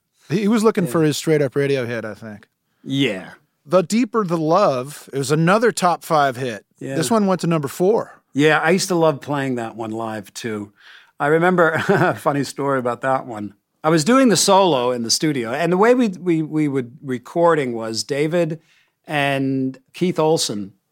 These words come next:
Speaker 2: were in another studio across town, and myself and Mike Klink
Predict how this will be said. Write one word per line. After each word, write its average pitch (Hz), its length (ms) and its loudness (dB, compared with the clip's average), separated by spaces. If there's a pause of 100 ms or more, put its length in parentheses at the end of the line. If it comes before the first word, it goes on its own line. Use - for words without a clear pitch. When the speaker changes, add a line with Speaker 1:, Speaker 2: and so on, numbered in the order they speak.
Speaker 2:
were 127 180 -4
in 131 80 -2
another 131 280 -2
studio 120 460 -2
across 117 360 -8
town, 117 460 -8 (180)
and 139 120 -4
myself 196 460 0
and 127 120 0
Mike 143 280 -2
Klink - 560 -6